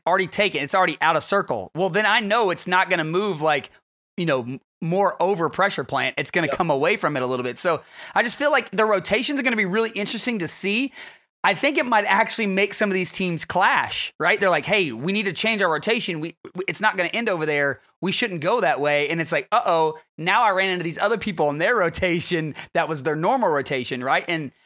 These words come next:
Speaker 1: I think it's gonna make up for some really interesting gameplay as we head into the finals for F N C S.
Speaker 2: Oh, yeah, a hundred percent. It, uh, it's probably gonna cause conflict,
Speaker 1: The
Speaker 2: like,
Speaker 1: la-
Speaker 2: force more conflict.
Speaker 1: The last thing I wanna bring up, zip lines,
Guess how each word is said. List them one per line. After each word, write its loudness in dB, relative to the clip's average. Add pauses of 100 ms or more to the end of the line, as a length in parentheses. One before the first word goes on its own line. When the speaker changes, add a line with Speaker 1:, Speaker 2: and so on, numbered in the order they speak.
(240)
Speaker 1:
I 4
think 0
it's -4
gonna 2
make 0
up 0
for 0
some -2
really 2
interesting -4
gameplay 0
as 2
we -2
head 0
into -4
the -6
finals 0 (240)
for 0
F 0
N -6
C -6
S. -10 (580)
Speaker 2:
Oh, 2
yeah, 4
a 4
hundred 2
percent. -2
It, 0
uh, 2
it's 0
probably 0
gonna 2
cause 0
conflict, -4 (280)
Speaker 1:
The 4
Speaker 2:
like, 4
Speaker 1:
la- 6
Speaker 2:
force 2
more -6
conflict. -10 (480)
Speaker 1:
The -6
last 0
thing -2
I 0
wanna 0
bring -4
up, 2 (160)
zip -4
lines, 2